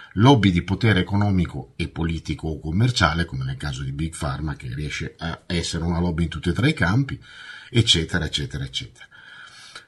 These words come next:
La verità non è un'opinione, per quanto sia molto difficilmente realizzabile per intero,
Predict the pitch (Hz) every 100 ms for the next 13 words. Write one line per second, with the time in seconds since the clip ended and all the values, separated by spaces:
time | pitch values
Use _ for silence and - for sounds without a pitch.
0 | _ 143 151 160 147 - 143 147 156 160
1 | 160 131 117 123 104 87 82 90 143 -
2 | 120 98 98 - 139 117 127 135 127 101
3 | - 95 90 98 110 98 87 87 73 85
4 | 82 87 82 80 80 76 90 73 71 107